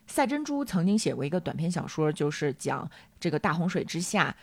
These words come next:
农民他是下定决心是绝对不会杀自己的牛的，等到他走投无路，必须要杀自己牛的时候，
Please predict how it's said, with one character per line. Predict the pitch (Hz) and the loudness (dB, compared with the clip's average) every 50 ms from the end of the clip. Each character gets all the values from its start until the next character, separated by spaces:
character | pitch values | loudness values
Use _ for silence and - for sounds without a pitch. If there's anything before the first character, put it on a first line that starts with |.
| - - | -2 0
农 | 160 165 135 156 | 0 2 4 4
民 | 185 202 165 117 - - 127 120 - | 4 4 4 2 0 -2 -2 -4 -4
他 | - - 208 214 | -2 2 2 2
是 | 214 - - 202 165 | 4 4 2 0 0
下 | - - - 311 240 | 0 0 0 2 2
定 | 208 214 185 170 | 2 2 2 2
决 | - 143 143 | 2 0 0
心 | 156 185 185 | 2 2 0
是 | 185 160 | 0 0
绝 | 135 - 131 | -2 -2 0
对 | 165 208 | 0 0
不 | - 139 | 0 0
会 | 135 143 | 0 -2
杀 | 135 - - 139 | -2 -2 -2 -4
自 | 151 156 156 | -4 -4 -4
己 | 151 135 107 | -6 -4 -4
的 | 110 | -2
牛 | 120 139 - - 107 | -2 -2 -2 -4 -4
的， | - 117 - - - - - - - | -4 -6 -6 -8 -12 -18 -20 -6 0
等 | - 170 175 | 2 4 4
到 | 175 | 6
他 | 190 226 | 6 4
走 | 233 220 185 147 | 4 4 2 2
投 | - - 165 | 2 2 0
无 | 170 175 165 180 | 0 0 0 0
路， | 202 214 175 | 2 2 0
必 | - - 226 | 0 -2 -2
须 | 208 - | 0 2
要 | 233 208 170 | 2 2 2
杀 | - - 143 | 0 -2 -4
自 | 170 - - 160 | -4 -4 -6 -6
己 | - 131 | -4 -2
牛 | 139 - - - | -2 -2 -2 -2
的 | 147 151 | -2 -2
时 | - 139 | -2 -4
候， | 127 135 - 147 | -4 -4 -6 -6